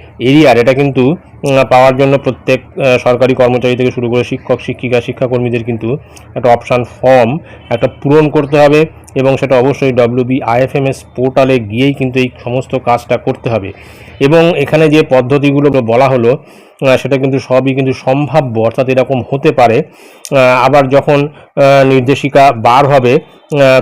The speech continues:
তখনই বোঝা যাবে যে, আহ, কী কীভাবে বা কোন কোন ফর্ম পূরণের মাধ্যমে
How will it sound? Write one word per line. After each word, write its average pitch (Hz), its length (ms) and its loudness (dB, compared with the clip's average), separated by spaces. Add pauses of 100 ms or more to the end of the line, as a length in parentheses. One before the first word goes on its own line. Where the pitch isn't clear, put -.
তখনই 175 380 2
বোঝা 143 220 2
যাবে 143 240 4
যে, 131 200 2
আহ, 131 760 2 (380)
কী 175 120 0
কীভাবে 147 680 0
বা 139 140 4
কোন 139 240 -2
কোন 143 180 -2
ফর্ম 135 280 0
পূরণের 131 380 0
মাধ্যমে 123 560 -2